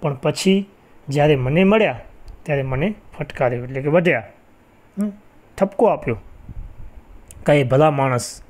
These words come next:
કોઈ આવે ત્યારે એને મળવું, એની સાથે વાતચીત કરવી, એ પણ એક પ્રકારનું કામ જ છે." આમ એમના હાથે મારું ધીરે ધીરે ઘડતર થતું ગયું,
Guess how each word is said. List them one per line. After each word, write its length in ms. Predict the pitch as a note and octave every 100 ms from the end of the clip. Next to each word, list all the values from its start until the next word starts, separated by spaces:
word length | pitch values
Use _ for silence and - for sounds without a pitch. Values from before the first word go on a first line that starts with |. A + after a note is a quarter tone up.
| - _ _ -
કોઈ 160 | E3 D3+
આવે 240 | C3+ E3+
ત્યારે 260 | D#3+ E3+ D#3
એને 180 | C#3+ D3+
મળવું, 480 | B2 D3+ F#3+ D3+ - - - - _ _ _ _
એની 160 | F3 E3
સાથે 280 | - E3 F3+
વાતચીત 440 | D3 D3 - F#3+
કરવી, 320 | - G3+ G#3
એ 20 | G3
પણ 200 | G3 G3
એક 160 | G#3+
પ્રકારનું 440 | - - D#3 F3 -
કામ 280 | C#3+ F3
જ 40 | E3+
છે." 320 | - - A#2+ - _ - - - - -
આમ 240 | F#3 D3 - - - - - - F3
એમના 280 | F3+ G3+
હાથે 300 | F#3 F#3 F#3+
મારું 360 | E3+ D#3+ F3 D3+
ધીરે 240 | C#3 D#3
ધીરે 320 | D3 D#3 F#3+ A3+ - - - -
ઘડતર 280 | D3+ E3
થતું 340 | E3 E3 A#3+ A3
ગયું, 360 | F3+ C3 C3